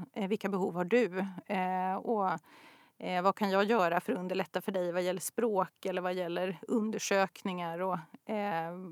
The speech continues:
vad har du för önskemål vad gäller förlossningen eller vad har du för tankar om amning eller ersättning?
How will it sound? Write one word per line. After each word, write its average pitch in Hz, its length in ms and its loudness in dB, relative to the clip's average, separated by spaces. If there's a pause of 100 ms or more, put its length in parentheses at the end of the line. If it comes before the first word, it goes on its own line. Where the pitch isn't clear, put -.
(240)
vad 202 180 4
har 190 80 4
du 185 140 -2
för 180 320 -2 (880)
önskemål 185 560 2
vad 175 120 2
gäller 165 300 0
förlossningen 165 840 -2
eller 165 200 0
vad 175 120 2
har 170 80 4
du - 80 -6
för - 120 -4
tankar 165 400 4
om 170 160 2
amning 175 480 4
eller 165 360 -2
ersättning? 170 600 -2